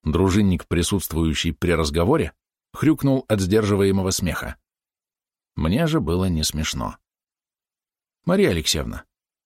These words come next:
мне жаль, что вы напрасно проделали столь далекий путь. Я не желаю поддерживать отношения ни с вами, ни с вашим внуком, а уж тем более вкладываться в него.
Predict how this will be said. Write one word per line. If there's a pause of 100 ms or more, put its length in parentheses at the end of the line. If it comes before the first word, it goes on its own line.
(360)
мне
жаль,
что
вы
напрасно
проделали
столь
далекий
путь. (1080)
Я
не
желаю
поддерживать
отношения
ни
с
вами,
ни
с
вашим
внуком,
а
уж
тем
более
вкладываться
в
него.